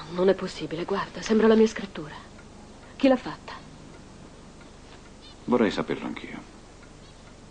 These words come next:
Speaker 1: Credeva che ero stata io, eh?
Speaker 2: Non ho creduto affatto, mi stupiva. Quello che vorrei sapere è chi, oltre a Gigi e lei, era al corrente della relazione di Prosper e Mimì,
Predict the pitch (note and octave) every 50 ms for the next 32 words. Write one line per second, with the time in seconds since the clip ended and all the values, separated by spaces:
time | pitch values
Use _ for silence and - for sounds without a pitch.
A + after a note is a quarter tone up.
0 | - - - - - - - - - - - - D3+ D#3 D#3 D3+ D3 D3 - D#3
1 | D#3 D#3 - - D#3 D3 E3 D#3+ E3 E3 C#3+ B2+ C3 C#3+ D#3+ D#3+ - - - -
2 | - - - - - - - - - - C2 B1+ C2+ C2+ - D#2 D2+ C#2+ E2 -
3 | D#2+ C#2+ - - A2 G#2+ - - - - - - - - - - - - D2 -
4 | - G2 F#2+ C2+ C2 C2 - - - - - - - - - - - - - -
5 | - - - - - - - - - - - - - - - - - - - -
6 | - - - - F3 E3 - C3+ G#2+ G#2+ A2 A2+ A2 - A#2 G#2 - - A2 G2+
7 | G2 F#2 G2 G#2 - - - A#2+ A#2+ A#2 A2+ A2+ - - - - - - - -
8 | D3 A#2+ - - E2+ D#2 C#2 - - E2 E2 D#2+ D2+ E2+ E2+ D2+ F2 F#2 F#2 F2+
9 | F2 E2+ E2 D#2+ E2 E2+ E2+ E2+ E2+ - - - G#2 F#2+ E2+ E2 E2 D#2+ D#2+ D#2
10 | D2+ D2+ - E2 E2 - F#2 F2 D#2 E2 F2+ F2+ E2+ D#2+ D2+ - E2 - D#2+ D2
11 | D2+ C#2+ D#2 D2+ C#2+ C#2 - - F2 D#2+ D2+ D2 C#2 - C#2+ C#2 - - - E2+
12 | D#2 - A1+ A1+ A1+ A1+ A#1 -